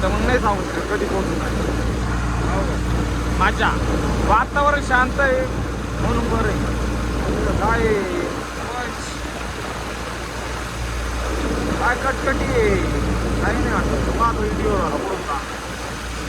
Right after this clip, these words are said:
ठीक आहे, जेवण प्रॉपर झाले, नाही पेक्षा बरं होतं, पोटभर खाल्लंय.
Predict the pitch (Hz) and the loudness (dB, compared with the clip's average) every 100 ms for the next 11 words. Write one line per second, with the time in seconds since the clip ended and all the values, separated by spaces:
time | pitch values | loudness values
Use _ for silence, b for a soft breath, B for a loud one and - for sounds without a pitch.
0 | - - - - - - - - - - | -2 -2 0 0 0 2 2 2 2 2
1 | - - - - - - - - - - | 2 2 2 2 2 2 2 2 2 2
2 | - - - - - - 240 269 269 262 | 2 4 4 2 2 2 2 0 2 2
3 | 269 - - - - - 208 233 226 - | 2 -4 -6 -6 -6 -4 0 2 2 2
4 | 233 226 269 - 233 427 466 - - - | 0 0 0 0 0 -2 -4 -4 -4 -4
5 | - - 233 262 262 269 262 294 240 254 | -2 0 2 2 2 0 0 0 2 2
6 | 247 - 240 - 156 - - 160 190 196 | 2 0 0 0 2 2 0 0 0 0
7 | 214 | 0